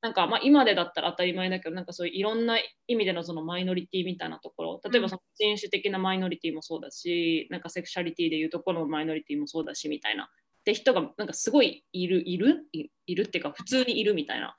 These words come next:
Speaker 2: なるほどね。
Speaker 1: で、それは普通なんだけど、なんか、その当時の私にしたらめちゃくちゃ衝撃的で、
Speaker 2: うん。
Speaker 1: で、なんか、あ、で、しかも、なんか、変な話、あ、それって、なんか、許されるんだみたいな
Speaker 2: うん、うん、
Speaker 1: 感じ。
Speaker 2: うん。
Speaker 1: なんか、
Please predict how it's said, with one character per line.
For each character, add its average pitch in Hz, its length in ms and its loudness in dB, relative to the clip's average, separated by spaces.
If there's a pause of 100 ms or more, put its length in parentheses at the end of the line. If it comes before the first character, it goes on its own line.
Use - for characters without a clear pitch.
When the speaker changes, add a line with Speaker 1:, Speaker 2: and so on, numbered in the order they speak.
Speaker 2:
な 240 80 -8
る 247 100 -4
ほ 247 100 -4
ど 247 140 -10
ね。 262 260 -6
Speaker 1:
で、 247 140 -4 (100)
そ 311 120 2
れ 330 80 8
は 311 40 6
普 302 120 6
通 330 180 2
な 339 120 6
ん 302 60 8
だ 208 120 4
け 165 120 -2
ど、 170 220 0
な 196 100 -4
ん - 20 -10
か、 185 60 -2
そ 247 120 -2
の 254 100 2
当 302 220 4
時 208 100 0
の 185 100 -4
私 170 300 -8
に 170 80 -10
し 165 40 -16
た 170 80 -6
ら 156 60 -2
め 156 80 -4
ち 151 80 -8
ゃ 170 40 -6
く - 60 -18
ち - 80 -12
ゃ - 20 -8
衝 170 220 -4
撃 160 260 -8
的 160 220 -6
で、 170 440 -2
Speaker 2:
う 208 320 -8
ん。 185 80 -16 (220)
Speaker 1:
で、 208 80 -4
な 214 80 0
ん - 20 -4
か、 214 160 6
あ、 - 200 -2 (200)
で、 226 80 -2
し - 80 -4
か 269 80 2
も、 247 40 4
な 240 80 0
ん - 20 -6
か、 - 60 -6
変 233 140 0
な 208 80 -2
話、 180 260 -2
あ、 190 200 2 (100)
そ - 160 -8
れ 220 80 2
っ 214 40 -2
て、 214 200 0
な 214 120 0
ん - 20 -6
か、 160 160 2
許 185 240 4
さ 185 160 2
れ 190 100 6
る 160 120 0
ん 143 100 -2
だ - 80 -8
み - 120 -18
た - 120 -4
い - 40 -6
な - 180 -10 (180)
Speaker 2:
う 233 40 -10
ん、 233 40 -6
う 226 60 -4
ん、 202 180 -8
Speaker 1:
感 208 220 -10
じ。 - 80 -4 (180)
Speaker 2:
う - 20 -18
ん。 202 40 -8
Speaker 1:
な 208 60 -4
ん - 20 -2
か、 175 200 -4